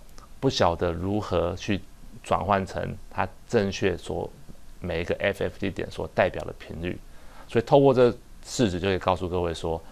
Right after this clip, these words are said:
当我 K 就是我F F T的 index，那F F，F F T的 index 如何转成实际的频率呢？就是要乘上这个F S除上 N，好，就是频率的解析这个值。好，那F S就根据我们这个取样频率嘛，那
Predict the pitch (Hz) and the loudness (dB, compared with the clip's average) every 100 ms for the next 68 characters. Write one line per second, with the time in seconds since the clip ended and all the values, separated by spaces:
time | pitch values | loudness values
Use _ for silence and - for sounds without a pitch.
0 | - - - 131 98 90 - - - 123 | -18 -2 2 4 6 4 0 -2 6 8
1 | 117 110 101 85 - 92 90 95 87 - | 6 2 2 2 0 -2 -2 -4 -4 -4
2 | 92 90 85 - - - - - - - | -2 0 0 -4 -14 -18 -20 -18 -6 0
3 | 135 - 147 135 135 135 - - - - | 0 6 6 8 6 6 2 -12 -18 2
4 | 135 127 123 131 113 123 127 110 92 90 | 4 4 4 2 2 2 2 2 2 -2
5 | 98 104 - 85 82 87 90 - - 95 | 0 0 -2 -4 -4 -6 -4 -6 -2 -2
6 | 95 123 113 95 87 - 90 98 85 82 | -2 0 2 2 -4 -4 -2 -2 -2 -6
7 | 82 98 98 - 85 87 87 82 82 82 | -6 -2 -2 -2 -6 -4 -4 -4 -8 -6
8 | 87 90 - 82 - - 80 90 80 - | -6 -6 -6 -6 -6 -10 -8 -6 -6 -4
9 | 92 90 - - - - - - 85 95 | -4 -4 -8 -16 -20 -20 -14 -10 -6 -4
10 | 92 - 87 90 80 - - - - 85 | -4 -4 -2 -2 -4 -8 -10 -8 -6 -6
11 | - - 95 85 - - - - - - | -8 -8 -4 -4 -6 -12 -12 -14 -18 -18
12 | - - - - 120 131 120 117 104 98 | -18 -18 -8 2 2 4 4 4 4 0
13 | 104 104 101 98 80 80 - 90 85 87 | 0 0 0 0 -2 -6 -4 -2 -2 -6
14 | - - - - 92 90 80 85 64 95 | -8 -16 -10 -2 -2 -2 -6 -6 -4 -2